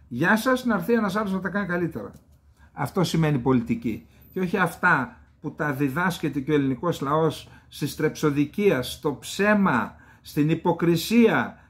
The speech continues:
Τέτοια διδάσκεται τόσα χρόνια. Γι' αυτό αναπαράγεται το, το πρότυπο αυτό.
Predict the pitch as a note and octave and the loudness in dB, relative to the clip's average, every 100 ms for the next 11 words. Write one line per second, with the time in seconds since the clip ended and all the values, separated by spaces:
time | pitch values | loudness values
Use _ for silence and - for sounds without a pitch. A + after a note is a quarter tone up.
0 | _ - A#3 A#3 A#3 G#3 G3+ F#3+ - E3 | _ -2 0 4 2 4 2 2 0 -4
1 | E3 E3+ E3 C#3+ D3+ C3+ A2 F#2+ - - | -2 -2 -2 0 0 0 0 -6 -12 -8
2 | D3+ E3+ E3+ A#3 A3 G#3 G3+ G3 F#3 F3 | -4 -2 4 4 4 4 4 4 4 2
3 | E3+ E3 D#3+ C#3+ B2 - _ _ _ _ | 0 0 0 0 -2 -10 _ _ _ _
4 | _ _ E3 F3+ E3+ E3 C3 C#3 B2 - | _ _ -2 4 4 4 0 0 0 -4
5 | G#2 - | -10 -12